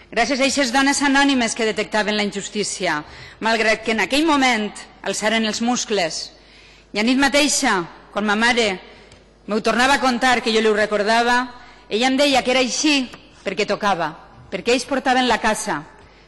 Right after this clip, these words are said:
perquè ells eren els homes. I avui, en cinc dies, d'ací cinc dies,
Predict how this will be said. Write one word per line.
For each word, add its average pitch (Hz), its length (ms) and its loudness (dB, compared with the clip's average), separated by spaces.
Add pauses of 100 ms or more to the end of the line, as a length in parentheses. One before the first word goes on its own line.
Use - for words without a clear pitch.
(160)
perquè 202 380 0
ells - 320 -6 (100)
eren 202 240 -2
els 185 240 -6
homes. 151 380 -8 (1300)
I 208 80 -2
avui, 254 220 2 (180)
en 208 80 -2
cinc 294 240 2
dies, 208 320 2
d'ací 175 240 -4
cinc 226 240 -2
dies, 214 380 0